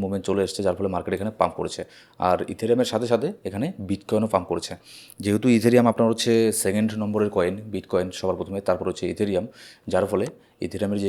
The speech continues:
এই যে পজিটিভ নিউজটা, এটা বিটকয়েনের উপরে এখানে পড়েছে। এবার এখানে, আহ, নেক্সট এখানে কি আপডেট বেরিয়ে আসছে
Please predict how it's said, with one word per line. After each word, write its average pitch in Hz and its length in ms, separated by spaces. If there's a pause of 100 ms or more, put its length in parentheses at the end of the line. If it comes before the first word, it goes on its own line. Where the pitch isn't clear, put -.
এই 92 100
যে 101 80 (140)
পজিটিভ 95 320
নিউজটা, 110 260 (140)
এটা 98 180
বিটকয়েনের 98 360
উপরে 101 180
এখানে 95 200
পড়েছে। 85 220 (640)
এবার 127 220
এখানে, 135 180
আহ, 117 240 (100)
নেক্সট 120 220
এখানে 123 200
কি 123 120
আপডেট 117 220
বেরিয়ে 107 180
আসছে - 180